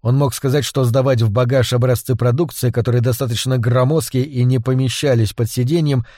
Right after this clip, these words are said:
было слишком сложно, а ожидание их появления на багажном конвейере в аэропорту чревато неожиданностями.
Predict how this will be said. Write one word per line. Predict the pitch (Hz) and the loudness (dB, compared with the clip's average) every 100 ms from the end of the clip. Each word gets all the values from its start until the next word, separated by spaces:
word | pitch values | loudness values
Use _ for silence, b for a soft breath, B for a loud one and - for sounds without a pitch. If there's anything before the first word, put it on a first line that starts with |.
| B B - | B B -8
было | 175 170 156 127 | -2 2 2 0
слишком | 165 160 - 147 | -2 -4 -4 -6
сложно, | 123 180 190 107 82 _ _ _ - | -4 -6 -6 -10 -16 _ _ _ -4
а | 117 | 0
ожидание | 117 127 135 131 127 | 2 2 2 2 2
их | 117 | 0
появления | 131 127 123 151 131 127 | 0 2 2 2 2 2
на | 123 | 2
багажном | 127 131 120 123 120 | 2 2 2 2 0
конвейере | 131 127 131 131 127 | 0 2 2 2 2
в | 123 | 2
аэропорту | 127 127 139 123 185 170 B B B _ | 2 2 0 0 0 -2 B B B _
чревато | - 202 175 165 180 170 | -4 -2 2 0 0 0
неожиданностями. | 165 156 123 123 120 120 - 120 123 | 2 2 2 0 2 0 -2 -8 -10